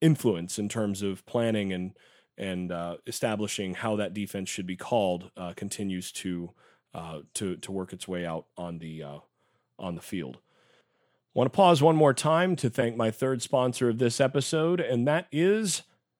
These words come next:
of course, Louis Marquez of Keller Williams in Jacksonville. If you have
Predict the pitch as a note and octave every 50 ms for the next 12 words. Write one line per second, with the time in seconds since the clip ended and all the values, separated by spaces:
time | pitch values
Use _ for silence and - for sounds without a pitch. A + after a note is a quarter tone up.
0 | _ _ _ _ _ _ _ _ B2 - - B2+ A2 G2 - A#2 A2+ A2 G#2+ -
1 | G#2+ G2+ G2 - - A2+ A2+ A2 A#2+ A2 - A#2 G#2+ G#2 G#2 G2 G#2+ B2 D3+ F3+
2 | G#3 G#3+ G3 - - - - - - - _ _ _ F#3+ G#3+ G3+ C#3+ E3 - C#3+
3 | - - D3 C3+ C3 C3 C3 C3 C3 _ _ _ _ _ _ _ _ _ _ _
4 | _ _ _ _ _ _ _ _ F#2 F#2+ G#2 A#2+ B2 B2 B2+ B2 A#2+